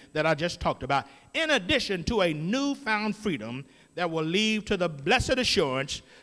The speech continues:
that we are living life to the fullness.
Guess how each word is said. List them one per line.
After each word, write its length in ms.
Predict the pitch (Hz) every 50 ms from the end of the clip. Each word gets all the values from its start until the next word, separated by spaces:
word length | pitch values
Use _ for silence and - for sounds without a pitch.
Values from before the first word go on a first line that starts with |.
| -
that 140 | - 151 151
we 120 | 156 165
are 100 | 156 147
living 540 | 147 143 143 175 196 202 208 214 208 208 202 208 - - - - _
life 580 | 123 123 135 143 156 156 156 160 160 - - - - - _ _
to 80 | -
the 120 | 143 135 135
fullness. 560 | - 113 107 92 78 73 - - - - -